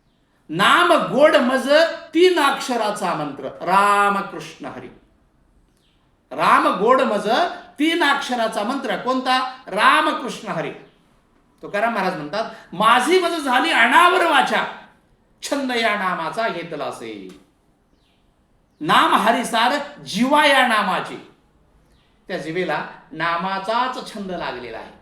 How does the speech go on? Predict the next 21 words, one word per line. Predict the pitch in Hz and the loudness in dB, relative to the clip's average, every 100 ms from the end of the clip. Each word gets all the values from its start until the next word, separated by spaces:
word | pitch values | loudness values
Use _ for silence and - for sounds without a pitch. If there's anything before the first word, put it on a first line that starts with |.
| _ _ _ _ _ _ _ _ _ _ _ _ _ _ _ _ _ _ | _ _ _ _ _ _ _ _ _ _ _ _ _ _ _ _ _ _
उपमा | 262 - 302 339 349 | -2 0 2 6 6
त्या | 339 311 | 4 2
दैवाची | 254 247 233 220 - 277 | 2 0 2 0 -2 -8
कोण | - 302 311 | -10 -8 -4
वाणी? | 277 254 240 240 - - _ | -2 -2 -4 -8 -12 -20 _
मग | 160 | -8
अशा | 160 - - 214 | 0 0 0 -4
हरिभक्ताला, | 185 202 196 - 196 185 175 - - _ _ _ _ | -4 -4 -6 -8 -6 -4 -6 -10 -20 _ _ _ _
अशा | - - - 254 | -4 -4 0 2
हरिभक्ताच्या | 220 247 226 - 226 214 214 208 | 2 2 0 -2 -4 -4 -4 -4
दैवाची | 190 185 180 175 180 147 156 - _ _ _ _ _ _ _ _ - | -2 -2 -2 -4 -6 -10 -12 -20 _ _ _ _ _ _ _ _ -6
उपमा | 214 226 277 240 | -4 -2 2 2
आणि | 269 | 2
त्याचं | - 269 294 | 0 -4 -2
वर्णन | 294 294 302 | -2 0 -2
कोण | 269 311 311 | -4 -4 -4
करील? | 311 330 302 - - - _ _ _ _ _ _ - | -4 -2 -2 -6 -14 -20 _ _ _ _ _ _ -6
हरिभक्ताच्या | 285 302 254 254 214 202 | -2 -2 -2 -4 -4 -4
देवाच्या | 185 170 175 175 175 | -4 -4 -4 -6 -6
उपमेचं | 151 160 190 196 196 | -8 -10 -12 -8 -6
वर्णन | 151 147 139 | -4 -6 -8